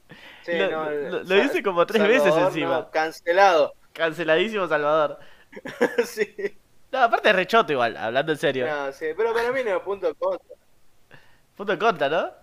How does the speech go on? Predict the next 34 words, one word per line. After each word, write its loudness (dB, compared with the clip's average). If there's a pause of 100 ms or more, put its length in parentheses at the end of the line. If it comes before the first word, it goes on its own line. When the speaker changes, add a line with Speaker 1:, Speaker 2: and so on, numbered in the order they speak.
Speaker 1:
No, 0
para -2
mí -8
no -4
es -6
punto, -10
¿eh? -10
Speaker 2:
¿No -6
es -4
punto? -6 (140)
Bueno. -4
Speaker 1:
No, -6
para -8
mí -8
no -8
es -8
punto, -8
está -8
ahí -6
nomás. -14 (1000)
No, -6
no, -6
no -6
es -4
algo -2
que -8 (100)
destruye -12
totalmente -12
todo. -10 (340)
Bueno, -10 (540)
uno 0
de 0
los -2
monjes -6